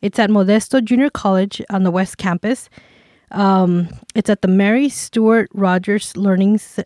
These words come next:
Student Learning Center. It's at two two zero one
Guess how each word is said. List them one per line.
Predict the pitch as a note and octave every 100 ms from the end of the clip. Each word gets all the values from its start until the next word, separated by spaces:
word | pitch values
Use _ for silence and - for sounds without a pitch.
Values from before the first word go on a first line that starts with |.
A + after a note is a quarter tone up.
| -
Student | - - A3 G3
Learning | G#3 G3+ G#3+
Center. | A3+ A3 B3+
It's | G#3+ G3+ -
at | F#3 -
two | C#4+
two | C#4 - C4 G#3 - F#3+
zero | G#3+ A3 A3+
one | A3 F3+ F3 G3+ E3+